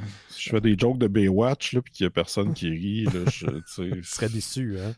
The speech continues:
Speaker 1: Ouais, je serais un peu déçu.
Speaker 2: Donc, ça risque d'être pas mal cool. C'est un lundi, mais ça va être bien le fun. Je vais vous en reparler tout à l'heure.
Speaker 1: Chose, par exemple, si je fais des jokes de Baywatch, puis
Speaker 2: Uh-huh.
Speaker 1: personne rit, mais c'est tout du monde qui savent que je fais des jokes de, de
Speaker 2: Là, c'est
Speaker 1: Baywatch.
Speaker 2: correct.
Speaker 1: Ça, ça va.
Speaker 2: Ça, ça va, c'est ça.
Speaker 1: Mais c'est, c'est, s'ils savent pas de quoi je parle,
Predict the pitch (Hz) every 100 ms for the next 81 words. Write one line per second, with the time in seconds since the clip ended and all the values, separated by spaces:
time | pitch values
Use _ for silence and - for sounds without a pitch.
0 | - 95 85 - 82 80 87 82 - -
1 | - 101 98 123 165 180 - 139 117 -
2 | 131 127 - 123 120 104 101 120 104 -
3 | 101 107 - 110 110 147 107 - 117 120
4 | 110 107 - 147 143 117 - 87 98 120
5 | 104 92 90 - - - _ _ - -
6 | 123 - 110 98 90 104 123 117 - -
7 | 151 196 151 110 120 135 101 95 85 98
8 | 127 - 101 113 123 123 - 131 107 95
9 | 131 165 104 - 101 - 135 113 110 117
10 | 131 123 - 85 87 - - 143 165 110
11 | 90 - 85 - 85 82 85 95 85 76
12 | - 87 - 82 92 107 123 185 143 110
13 | 120 123 147 135 113 127 98 104 131 104
14 | 98 95 92 - - - 107 101 98 98
15 | - 87 - 139 135 98 - 120 - 87
16 | - - 90